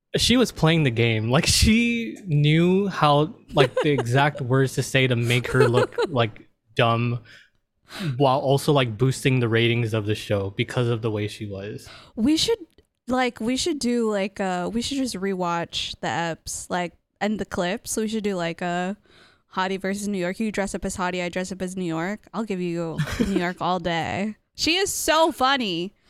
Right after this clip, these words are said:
Speaker 2: And I was thinking, like,
Speaker 1: Yeah.
Speaker 2: last ep, you were like, "What, um, reality show star would you be?"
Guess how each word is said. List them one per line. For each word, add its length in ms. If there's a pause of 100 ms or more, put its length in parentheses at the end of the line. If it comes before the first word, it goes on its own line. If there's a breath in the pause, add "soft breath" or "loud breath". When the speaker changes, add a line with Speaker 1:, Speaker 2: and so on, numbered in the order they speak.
(220 loud breath)
Speaker 2:
And 180
I 100
was 140
thinking, 380
like, 160
Speaker 1:
Yeah. 120
Speaker 2:
last 560
ep, 320
you 120
were 120
like, 360 (420 soft breath)
"What, 380 (100)
um, 680 (260)
reality 560
show 200
star 280
would 160
you 80
be?" 340